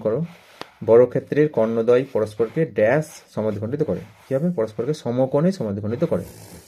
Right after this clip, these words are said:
এর অ্যান্সার হবে সমকোণে, মানে নব্বই ডিগ্রি কোণে আর কি, সমকৌকণ মধ্যে।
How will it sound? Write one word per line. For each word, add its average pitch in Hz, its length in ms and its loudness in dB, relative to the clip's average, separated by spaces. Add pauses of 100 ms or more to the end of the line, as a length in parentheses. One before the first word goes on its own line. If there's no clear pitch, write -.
(120)
এর 110 80 -4
অ্যান্সার 110 240 -2
হবে 156 200 2
সমকোণে, 110 420 -2 (380)
মানে 113 180 -4
নব্বই 117 240 2
ডিগ্রি 117 180 0
কোণে 98 160 0
আর 87 100 -6
কি, - 60 -18 (280)
সমকৌকণ 113 680 -4
মধ্যে। 95 360 -6